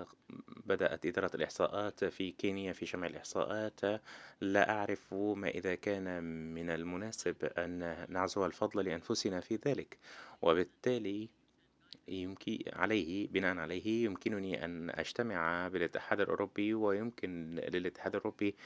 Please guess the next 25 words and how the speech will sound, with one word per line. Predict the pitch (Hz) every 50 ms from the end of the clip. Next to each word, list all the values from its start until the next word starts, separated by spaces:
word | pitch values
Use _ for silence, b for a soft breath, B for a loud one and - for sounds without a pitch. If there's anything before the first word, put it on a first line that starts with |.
| B B B B B -
في | - 87
الحقيقة | - - 92 - - 98 - - 95 82
أن | 90 95
يرشدنا. | 98 101 101 - - - 147 113 95 87 82 80 85 - _ _ _ _ _ _ _ _ _ _ _ _ _ - B B B B B B B -
أعلم | 120 123 131 135 120 113 107 110
أن | 117 113 98 87
بعض | 82 - 95 92 90 -
الإدارات | 87 85 87 85 82 - - 95 92 98 90 87 85 87 85 82 85 85 87 92 92 98 101 101 - -
أو | - 85 82 - -
الوكالات، | - 92 - - - - - - - - 90 95 95 - - 104 98 98 107 - B B B B B B B -
آه، | - 85 82 80 80
بارعة | 90 92 110 131 135 110 85 80 80 85
في | 85 - - 80
عملها | 80 85 92 87 82 78 80 85
في | 78 - 80 78
هذا | 85 82 -
الصدد، | 80 - - - - 101 98 104 104 104 98 98 - 95 95 98 101 101 104 101 _ _ _ _ _ _ _ _ _ _ _ _ _ _ _ -
ول-، | 107 98 95 95 90 92 - - - 78 78 73
ويمكنها | 85 92 92 92 90 80 73 58 62 85 98 90 90 - 117 107 90 92
أن | 90
تعزو | - 107 107 101 104 95
الفضل | 87 - 120 110 110 98 95
لنفسها، | 98 104 127 139 - - 101 87 82
ولكن | 82 85 90 87 - 98
لا | 95 101